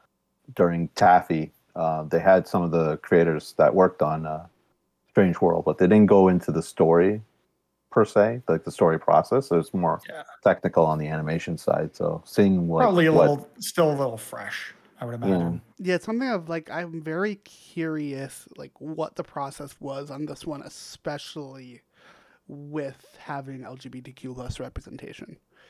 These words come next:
Speaker 3: Because I've seen, we've very much seen, surprisingly firsthand, um, what the process has been like on the television side. Um,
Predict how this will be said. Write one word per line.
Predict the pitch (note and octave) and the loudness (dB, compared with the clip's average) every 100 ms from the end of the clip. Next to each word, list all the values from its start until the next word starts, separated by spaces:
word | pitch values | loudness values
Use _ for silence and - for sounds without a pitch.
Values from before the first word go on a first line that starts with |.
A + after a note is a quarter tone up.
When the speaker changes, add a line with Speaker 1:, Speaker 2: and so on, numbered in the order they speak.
| _ _ _ - | _ _ _ -10
Speaker 3:
Because | E3 F3 E3 | 0 0 0
I've | - E3+ | -2 -6
seen, | - G3+ F#3+ G3 F3+ - _ | -6 -4 0 0 0 -6 _
we've | F3+ F#3 F#3 | -12 -4 0
very | A3 B3+ | 4 4
much | F#3+ - | 2 -4
seen, | - F#3 E3+ D3 B2+ _ _ _ _ | -8 -8 -6 -6 -8 _ _ _ _
surprisingly | - C4 - - E3+ A3+ D#4+ E4+ E4 | -2 0 0 -6 -4 -2 0 2 0
firsthand, | - C4 - A3+ C#3+ - G3 E3+ _ | 0 -4 -2 -2 -2 -6 -18 -20 _
um, | D#3+ D#3+ D#3 D3+ D3+ D3 - _ _ _ - | 2 4 4 0 -2 -6 -10 _ _ _ -2
what | F3+ | -2
the | E3 | -2
process | - E3 D#3+ D#3 | 0 0 0 -4
has | D#3 C#3+ | -8 -4
been | D3+ C#3 | -2 -4
like | C3 - - | -10 -16 -14
on | C#3+ C#3 B2+ | -10 -10 -10
the | - | -14
television | - - E3+ E3 C#3 B2+ | -16 -6 -4 -4 -8 -12
side. | - - - _ _ _ _ _ _ _ _ _ _ _ - | -14 -16 -18 _ _ _ _ _ _ _ _ _ _ _ -8
Um, | D3 C#3+ C3+ - | -6 -6 -8 -12